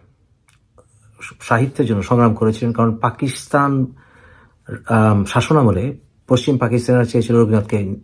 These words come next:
ব্যান্ড করে দিতে। আপনি সেই গ্রুপেই পড়েন। আপনি কপালে টিপ পছন্দ করেন না, হিজাবে মেয়ের আবার গান শুনবে কেন আপনি পছন্দ করেন না, নাচবে কেন পছন্দ করেন না? না,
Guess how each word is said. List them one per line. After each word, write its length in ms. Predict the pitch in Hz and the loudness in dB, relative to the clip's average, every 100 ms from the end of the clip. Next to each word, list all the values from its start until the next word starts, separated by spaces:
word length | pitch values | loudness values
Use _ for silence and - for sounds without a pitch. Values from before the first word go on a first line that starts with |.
| _ _ 123 | _ _ -2
ব্যান্ড 420 | 104 123 117 110 | 2 2 2 0
করে 180 | 110 92 | -6 -6
দিতে। 240 | 92 78 76 _ _ _ _ _ _ _ _ _ _ | -10 -18 -20 _ _ _ _ _ _ _ _ _ _
আপনি 260 | 160 160 156 | -4 0 0
সেই 200 | 135 147 | 2 2
গ্রুপেই 260 | 120 123 131 | 2 0 -2
পড়েন। 340 | 113 82 80 - _ _ _ - - - - | -4 -6 -14 -20 _ _ _ -20 -20 -20 -6
আপনি 680 | 127 - 131 123 117 110 110 _ _ _ _ _ _ _ | -4 0 0 2 2 -2 -4 _ _ _ _ _ _ _
কপালে 320 | - 120 117 | -2 0 0
টিপ 160 | - 120 | 0 -4
পছন্দ 320 | 117 113 117 113 | -2 -2 -2 0
করেন 220 | 113 113 | 0 0
না, 260 | 110 110 110 _ _ _ _ _ _ - | 0 -2 -6 _ _ _ _ _ _ -2
হিজাবে 320 | 110 107 113 | 2 4 4
মেয়ের 240 | 113 110 107 | 6 6 4
আবার 180 | 107 107 | 2 0
গান 200 | 107 110 | -2 -2
শুনবে 280 | 120 113 | 0 0
কেন 140 | 110 107 | 0 -2
আপনি 180 | 104 107 | -4 -8
পছন্দ 340 | 104 117 110 | -4 -2 -2
করেন 200 | 110 110 | -4 -4
না, 200 | 110 104 | -4 -2
নাচবে 340 | 107 104 123 | -2 -2 -2
কেন 160 | 113 110 | -4 -4
পছন্দ 320 | 110 120 117 | -4 -6 -6
করেন 200 | 110 113 | -8 -8
না? 120 | 120 | -6
না, 400 | 135 175 127 92 | -6 -4 -6 -10